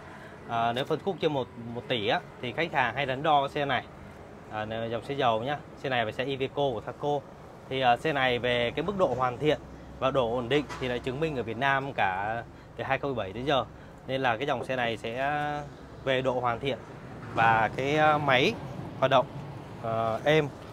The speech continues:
ổn định thì nó sẽ nhỉnh hơn dòng Iveco anh chị. Iveco mới ở Việt Nam khoảng hai ba năm nay thôi.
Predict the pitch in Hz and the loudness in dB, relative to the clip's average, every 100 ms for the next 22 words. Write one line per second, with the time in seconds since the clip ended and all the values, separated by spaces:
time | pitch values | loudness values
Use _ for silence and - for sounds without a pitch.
0 | - 120 135 143 - - - - 117 120 | -4 2 4 4 2 -14 -8 0 2 4
1 | 139 151 170 151 107 110 143 139 139 120 | 6 8 6 4 -2 2 2 6 6 6
2 | 123 139 139 135 139 147 160 160 - - | 2 0 0 2 2 2 2 0 -2 -12
3 | - 156 151 156 160 156 160 170 160 135 | -6 0 4 4 6 4 6 4 4 4
4 | 147 151 127 113 135 151 147 143 143 143 | 4 4 2 2 4 4 2 2 2 4
5 | 143 | 4